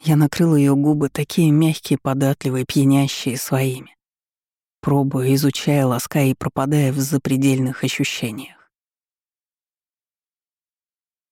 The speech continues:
Миранда Харт. Этот поцелуй был лучше любой мечты. Такой острый, разносящий весь мир на искры, заставляющий меня плавиться и сходить с ума.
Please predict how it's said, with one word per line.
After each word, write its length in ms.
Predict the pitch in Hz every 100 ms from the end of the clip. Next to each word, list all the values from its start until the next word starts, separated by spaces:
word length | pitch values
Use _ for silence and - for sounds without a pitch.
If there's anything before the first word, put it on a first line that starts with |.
| _ _ _ _ _ _ _ -
Миранда 520 | 190 180 190 202 175
Харт. 420 | - 131 127 - - _ _ _ _ _ _ _ _ _ _ _ _ _ _ -
Этот 360 | 190 - 170 -
поцелуй 420 | 160 - 165 160
был 220 | 151 143
лучше 320 | 147 - -
любой 260 | 135 131 135
мечты. 500 | 135 - - - - _ _ _ _ -
Такой 280 | 147 151
острый, 500 | 139 143 147 - 131
разносящий 640 | 131 139 143 - 156 - 139
весь 260 | 135 -
мир 200 | 151 143
на 200 | 135 135 143
искры, 340 | 147 - - - _ _ _ -
заставляющий 680 | 151 - 143 143 143 - 139
меня 220 | 135 135
плавиться 460 | 151 151 135 -
и 40 | 135
сходить 380 | - 131 131 -
с 160 | -
ума. 300 | 135 131 -